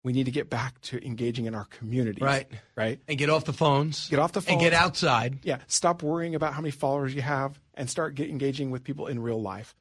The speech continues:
Speaker 2: Right.
Speaker 1: And, and I think this bodes well. As we get to the celebration of who we are as our birthday, the two fiftieth coming up, you think
Speaker 2: Right.
Speaker 1: about, rather than making it a political conversation, think about we as Americans, as part of our American dream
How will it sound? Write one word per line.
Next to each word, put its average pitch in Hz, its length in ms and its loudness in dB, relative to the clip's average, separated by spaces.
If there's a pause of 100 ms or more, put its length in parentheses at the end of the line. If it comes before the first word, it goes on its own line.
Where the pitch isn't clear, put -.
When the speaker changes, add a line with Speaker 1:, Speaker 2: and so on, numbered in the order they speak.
Speaker 2:
Right. 123 200 -2
Speaker 1:
And, 139 80 -8
and 139 100 -2
I 196 80 0
think 254 200 -6
this 208 100 -6
bodes 160 240 -2
well. 143 180 0
As 123 160 -4
we 190 140 -4
get 202 240 -8
to 143 120 -6
the 110 220 0 (540)
celebration 143 640 0
of 107 80 -6
who 139 120 -6
we 143 140 -2
are 123 180 -2
as 117 120 -6
our 113 100 -2
birthday, 131 460 0 (120)
the 123 120 -8
two 135 160 -4
fiftieth 127 420 -2
coming 120 240 -4
up, - 220 -8 (480)
you 180 100 -2
think 214 140 0
Speaker 2:
Right. - 20 -2
Speaker 1:
about, 156 220 0
rather 180 240 0
than 170 200 -2
making 147 300 -4
it 120 80 -2
a 110 100 -2
political 156 400 -2
conversation, 131 680 -4
think 233 180 -14
about 190 240 -6 (800)
we 214 80 0
as 226 100 -2
Americans, 160 400 -2
as 123 80 -4
part 185 220 -2
of 160 80 -2
our 156 80 0
American 127 420 -2
dream 107 420 -8